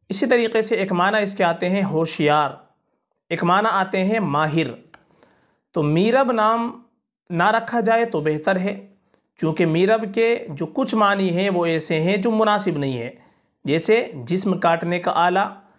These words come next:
या हाजत पूरी करने का, अपनी ज़रूरत पूरी करने का आला, ये माना मुनासिब नहीं है।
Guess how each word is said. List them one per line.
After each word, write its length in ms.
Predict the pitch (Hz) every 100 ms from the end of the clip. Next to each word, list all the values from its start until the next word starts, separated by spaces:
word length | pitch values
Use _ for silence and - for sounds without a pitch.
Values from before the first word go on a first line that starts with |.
| _ _ -
या 140 | 135 131
हाजत 420 | - 185 233 233
पूरी 180 | 202 180
करने 360 | 180 160 160 156
का, 160 | 185
अपनी 280 | 185 - 160
ज़रूरत 400 | 139 151 175 175
पूरी 180 | 175 147
करने 300 | 147 147 151
का 120 | 147 -
आला, 400 | 147 156 185 - - _ _ _ _ -
ये 480 | 143 165 175 - -
माना 280 | 143 156 170
मुनासिब 480 | 156 143 143 202 190
नहीं 180 | 220 214
है। 140 | 170